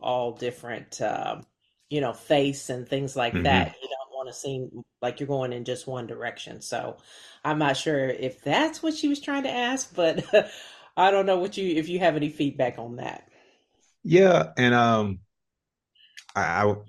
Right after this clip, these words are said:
Speaker 2: I, yeah, I wish she stayed on, um, just so I don't, I don't misinterpret what she was asking. But, um, as she was saying, how all this sort of, uh,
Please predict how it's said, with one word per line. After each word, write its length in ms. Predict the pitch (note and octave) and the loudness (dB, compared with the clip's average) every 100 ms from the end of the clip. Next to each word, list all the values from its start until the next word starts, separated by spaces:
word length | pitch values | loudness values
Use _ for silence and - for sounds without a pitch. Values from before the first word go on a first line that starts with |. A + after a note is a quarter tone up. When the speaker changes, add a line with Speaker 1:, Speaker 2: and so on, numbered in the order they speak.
| - | 0
Speaker 2:
I, 140 | G2 G#2 | 0 4
yeah, 200 | A2 F2+ | 4 6
I 40 | |
wish 180 | F#2+ C3 | 6 6
she 100 | - | 4
stayed 280 | G2+ A2 F#2+ | 2 4 6
on, 300 | F#2 F2+ F2 | 4 2 0
um, 240 | D#2+ D#2+ D#2+ | -2 -2 -2
just 160 | E2+ - | -2 2
so 120 | D#2+ | 4
I 120 | E2+ | 4
don't, 340 | E2+ E2 D#2 - | 2 0 -4 -4
I 80 | |
don't 300 | E2+ E2+ D2+ | -2 0 -2
misinterpret 640 | C#2 E2+ D#2+ D#2 E2 D2+ - | -2 -2 -4 0 0 0 -2
what 140 | D#2 | -2
she 120 | - | -2
was 140 | D#2+ D2 | -2 2
asking. 440 | D#2 D2+ D#2 D2+ | 0 0 -2 -2
But, 340 | C#2+ D2 D2 - - - - _ _ | 2 2 0 -2 -16 -20 -20 _ _
um, 580 | F2+ F2 E2 D#2 D2+ C#2 - _ _ _ _ _ _ _ | 0 2 2 2 -2 -6 -12 _ _ _ _ _ _ _
as 100 | G2 | -2
she 120 | - | 2
was 100 | G2 | 2
saying, 180 | G2+ F2 | 4 2
how 380 | D#2+ - F#2 F#2+ | 2 0 2 4
all 340 | E2 F2 E2+ D#2+ | 6 6 4 2
this 460 | F2 D#2+ D#2+ - - - | -2 -2 -6 -12 -16 -14
sort 320 | - F2+ E2 | -4 0 2
of, 240 | D#2+ D#2+ | 0 -2
uh, 240 | D#2+ D2 | -4 -6